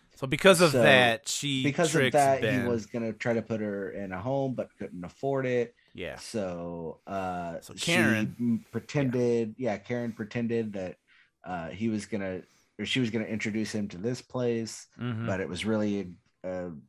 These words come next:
Speaker 2: lie to get him to meet with, uh, Wilson Fisk's mother.
Speaker 1: Yep.
Speaker 2: But then the mother remembers and contacts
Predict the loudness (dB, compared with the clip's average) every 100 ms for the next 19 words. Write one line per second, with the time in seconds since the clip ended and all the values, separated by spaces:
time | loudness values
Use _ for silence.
0 | -6 0 0 0 -2 -4 -6 -8 -6 -8
1 | -8 -10 -8 -10 -12 _ -12 -12 -14 -16
2 | -12 -10 -10 -12 -16 _ _ -10 -6 -6
3 | -6 -10 -10 -12 -10 -6 -2 -2 -2 -4
4 | -8 -10 -8 -8 -12 _ -10 -10 -10 -6
5 | 0 2 2 0 -2 -4 -8 _ _ _
6 | _ -8 -2 2 2 2 0 -4 -8 _
7 | _ -14 -8 -4 0 2 2 0 -6 -8
8 | -8 -8 -10 -14 -6 -4 -4 -10 -8 -4
9 | -2 -2 -4 -8 -10 -12 _ -16 -16 -18